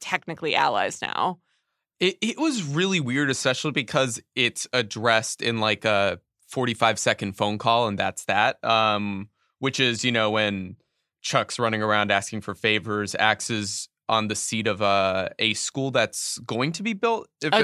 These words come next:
Speaker 2: if I'm not
Speaker 1: charter
Speaker 2: mistaken.
Speaker 1: school in
Speaker 2: Yeah.
Speaker 1: Tribeca, which is,
Speaker 2: <laughs>
Speaker 1: like, the
Speaker 2: Yep.
Speaker 1: most <laughs> New York City Five finance thing I've ever heard of.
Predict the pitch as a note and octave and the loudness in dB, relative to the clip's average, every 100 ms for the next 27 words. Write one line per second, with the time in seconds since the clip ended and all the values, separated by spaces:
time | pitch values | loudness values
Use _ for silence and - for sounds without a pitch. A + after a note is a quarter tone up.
0 | - - D3 C4+ D4 F4+ F4+ - E4+ E4+ | 4 2 6 6 8 6 4 2 4 4
1 | D#4 B3+ B3+ C4+ A3 G3+ F3 F3 F3 C3 | 6 4 4 6 6 6 4 4 4 4
2 | D3 F3+ G3+ A3 G#3+ G#3+ G3+ D#3 C#3+ - | 4 2 0 2 2 6 6 8 8 8
3 | A3 G#3+ G#3+ G#3+ A3+ C4 C4 - - - | 6 2 2 4 6 4 2 0 2 2
4 | B3+ A3 A#3+ - C#4 A3 A#3 G#3+ A3 G3 | 2 2 2 4 4 4 4 4 6 6
5 | G3+ F3+ F3 F3 E3+ E3 F3 E3+ E3+ D#3 | 6 4 2 2 0 -2 -2 -2 0 0
6 | D#3+ - E3 E3 D#3+ C3+ A2 D3+ | 0 -2 0 0 -2 0 0 0